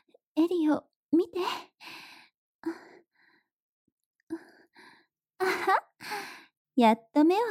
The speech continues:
合わせてくれましたね。ね、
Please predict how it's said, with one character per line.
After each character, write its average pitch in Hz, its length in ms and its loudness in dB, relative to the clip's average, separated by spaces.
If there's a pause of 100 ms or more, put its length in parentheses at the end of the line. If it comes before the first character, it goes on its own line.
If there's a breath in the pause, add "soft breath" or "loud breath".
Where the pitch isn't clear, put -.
合 269 60 6
わ 269 100 4
せ - 140 -2
て 285 120 -6
く - 100 -4
れ 277 120 2
ま 311 160 4
し - 80 -10
た 381 100 -8
ね。 302 160 0 (1700 loud breath)
ね、 311 100 4